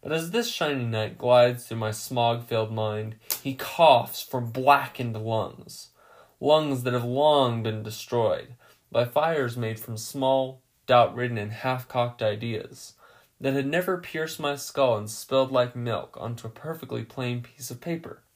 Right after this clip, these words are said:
Ideas that had just spied from the forest,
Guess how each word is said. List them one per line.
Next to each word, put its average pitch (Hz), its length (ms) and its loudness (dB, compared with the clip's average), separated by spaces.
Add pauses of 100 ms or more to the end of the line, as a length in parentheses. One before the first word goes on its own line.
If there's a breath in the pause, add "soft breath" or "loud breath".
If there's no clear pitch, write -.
(960 loud breath)
Ideas 175 460 2
that 156 120 -6
had 143 140 -6
just 139 220 -6
spied 165 400 6
from 147 220 -6
the 123 60 -4
forest, - 760 -2